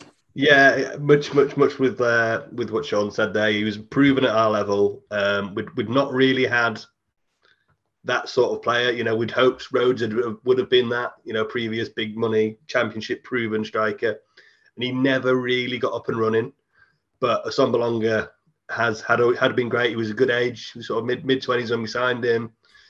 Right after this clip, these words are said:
So got him for sort of the prime of his career. Um, had, had been knocking him in for Forest for fun for a long time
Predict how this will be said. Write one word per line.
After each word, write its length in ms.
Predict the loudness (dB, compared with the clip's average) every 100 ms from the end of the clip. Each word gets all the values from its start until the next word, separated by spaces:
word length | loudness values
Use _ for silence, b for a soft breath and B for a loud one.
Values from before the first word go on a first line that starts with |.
| b
So 100 | -6
got 160 | -2 -4
him 100 | -6
for 60 |
sort 160 | -6 -6
of 60 | -6
the 60 |
prime 280 | -2 0 0
of 60 | -2
his 120 | -6
career. 600 | -2 0 2 0 -2 -4
Um, 520 | -4 -2 -2 -4 -10 -10
had, 140 | -8 -4
had 200 | -4 -2
been 140 | -2
knocking 240 | -2 -2 -4
him 80 |
in 80 | -6
for 100 | -6
Forest 300 | -4 -4 -4
for 100 | -8
fun 280 | -4 -4 -4
for 140 | -4
a 80 | -2
long 200 | -2 -4
time 420 | -6 -6 -6 -8